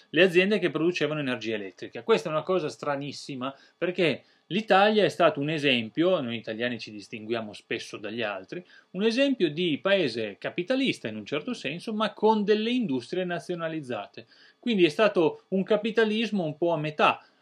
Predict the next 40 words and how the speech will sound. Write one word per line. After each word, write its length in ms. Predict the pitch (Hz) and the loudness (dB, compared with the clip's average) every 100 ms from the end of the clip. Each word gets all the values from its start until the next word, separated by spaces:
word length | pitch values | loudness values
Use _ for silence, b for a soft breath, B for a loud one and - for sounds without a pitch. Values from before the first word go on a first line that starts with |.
| B | B
perché, 420 | 120 117 175 123 | -6 0 0 0
eh, 180 | 120 104 | -6 -10
sapete 400 | - - 160 113 | -6 -4 -4 -4
che 80 | 131 | -4
ad 80 | |
esempio 260 | 120 156 131 | -2 -4 -4
nel 160 | 113 110 | -6 -6
comunismo 680 | 151 202 160 190 156 143 - | -4 -2 -2 -4 -4 -8 -6
tutte 360 | 240 - 143 | -6 -4 -4
le 120 | 120 | -2
aziende 400 | 113 110 117 117 | -4 -4 -4 -4
sono 240 | 113 120 113 | -6 -8 -6
dello 240 | 110 104 | -6 -6
Stato. 500 | 98 - 90 - 127 b b b b - | -8 -10 -10 -12 -20 b b b b -8
In 120 | 139 | -4
una, 400 | 143 135 127 127 | -2 0 0 -2
in 120 | 127 | -4
uno 100 | 151 | -4
Stato 280 | 147 190 131 | 0 0 0
capitalista 680 | 123 175 202 220 131 170 160 | -2 -2 0 0 0 0 -2
invece 560 | 135 131 110 123 170 - b b | -2 -4 -4 -2 -2 -4 b b
tutte 260 | 151 - | -4 0
le 80 | 127 | 0
aziende 300 | 180 127 170 | 2 0 0
dovrebbero 480 | 156 110 120 113 107 | 0 -2 -6 -4 -4
essere 320 | 107 - 110 | -4 -8 -8
private. 500 | - 254 208 - - _ b b 240 | -4 0 0 0 -6 _ b b -2
Invece 300 | 254 208 202 | 2 2 2
in 80 | |
Italia 400 | 277 262 262 254 | 0 0 0 0
c'erano 400 | - 220 214 185 | 0 0 0 0
delle 280 | 170 190 208 | -2 0 0
aziende, 680 | 226 156 160 120 117 135 226 | -2 0 0 0 -4 -6 -4
e 100 | 156 | -4
nascono 440 | 135 151 - 127 | -4 -4 -6 -10
proprio 320 | 110 147 - 117 | -4 -4 -4 -8
soprattutto 500 | 127 135 131 160 120 | -6 -6 -6 -8 -8
in 80 | |
questo 280 | 101 127 220 | -8 -8 -8
periodo, 500 | 220 226 185 220 226 | -8 -4 -4 -4 -6